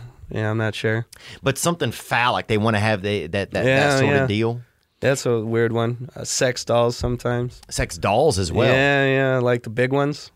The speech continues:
Speaker 1: Like that, I've, I forget what they're called,
Speaker 2: And what do you
Speaker 1: but
Speaker 2: mean, like B B W, like kinda thicker ones? Or are you talking about like it's, uh
Speaker 1: No, it's like a full-size person.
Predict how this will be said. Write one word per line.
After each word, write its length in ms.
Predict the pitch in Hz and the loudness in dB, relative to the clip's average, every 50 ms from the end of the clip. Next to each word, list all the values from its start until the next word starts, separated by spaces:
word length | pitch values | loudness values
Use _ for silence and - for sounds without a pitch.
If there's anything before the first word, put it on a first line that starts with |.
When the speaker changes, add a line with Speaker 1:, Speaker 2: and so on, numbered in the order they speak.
| _ - | _ -2
Speaker 1:
Like 180 | 123 117 107 | -2 -2 0
that, 160 | 120 120 110 - - _ _ _ - _ _ _ - | 0 -2 -2 -2 -12 _ _ _ -20 _ _ _ -8
I've, 200 | 147 120 110 - _ _ - - | -8 -8 -8 -8 _ _ -16 -10
I 80 | 123 131 | -10 -10
forget 240 | - - - - 110 | -10 -10 -12 -12 -12
what 100 | - - | -10 -10
they're 80 | 113 | -14
called, 160 | - - 120 123 | -8 -4 -2 0
Speaker 2:
And 100 | 123 139 | 0 0
what 60 | 147 | 0
do 80 | 139 | 0
you 60 | 135 135 | 0 0
Speaker 1:
but 40 | |
Speaker 2:
mean, 120 | 131 120 107 | 0 0 0
like 180 | 101 92 85 | 0 -2 -2
B 160 | 78 123 120 107 | -2 -2 0 0
B 160 | 110 110 104 | 0 -2 2
W, 380 | 110 107 110 110 127 139 135 | 2 2 2 2 0 0 0
like 160 | 110 101 95 - | 0 0 -2 -2
kinda 180 | - - 95 87 | -2 -2 -2 -4
thicker 380 | _ - 120 123 120 - 143 | _ 0 0 0 0 0 -2
ones? 240 | 139 151 156 143 117 | 0 0 -2 -2 -2
Or 40 | 110 | -2
are 20 | |
you 100 | 104 101 | -2 -2
talking 300 | - - 104 - - 104 | 0 -2 -2 -2 0 -2
about 260 | 95 90 98 92 87 - | 0 2 2 2 2 0
like 220 | 85 92 - - | -2 -4 -2 -4
it's, 180 | 90 - - - | -6 -6 -2 -2
uh 220 | 92 90 87 87 | 0 0 2 2
Speaker 1:
No, 220 | 87 90 104 180 131 | 4 4 4 4 2
it's 120 | 98 - | 2 0
like 120 | 170 135 | 0 0
a 40 | 127 | -2
full-size 520 | - - 156 151 139 - 156 139 127 110 - | -2 0 0 0 2 2 2 2 2 0 -2
person. 500 | - - 151 151 - 139 110 110 110 | 0 0 0 0 0 -2 -4 -4 -4